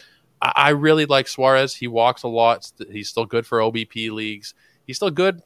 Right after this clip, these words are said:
as far as I see it. I think you can have him as, in your twelve teamers as a third baseman as well. Like, I think he's right on the borderline there. He's probably about the eleventh or twelfth third baseman. I,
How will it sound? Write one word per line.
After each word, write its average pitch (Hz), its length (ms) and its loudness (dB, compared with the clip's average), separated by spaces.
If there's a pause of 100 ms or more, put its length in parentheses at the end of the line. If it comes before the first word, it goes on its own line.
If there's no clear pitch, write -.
as 143 140 -6
far 170 160 2
as 147 80 2
I 151 80 2
see 160 160 -4
it. 156 40 2
I 151 120 2
think 175 100 -8
you 143 80 -6
can 135 100 -6
have 135 140 0
him 139 60 -6
as, 120 180 -6
in 120 120 -12
your 117 100 -10
twelve 123 280 -4
teamers 131 320 -8
as 117 100 -8
a 113 40 -10
third 120 220 -8
baseman 117 320 -4
as 104 100 -6
well. 107 300 -2
Like, 104 160 -4
I 107 60 0
think 113 180 -8
he's 110 160 -8
right 107 180 0
on 101 160 -4
the 98 80 -12
borderline 104 480 -2
there. 101 140 -8
He's 101 100 -8
probably 104 360 -2
about 95 460 -6
the 107 240 -4
eleventh 113 380 -2
or 117 60 -2
twelfth 120 300 0
third 117 180 -4
baseman. 127 440 -4 (560)
I, 78 120 -10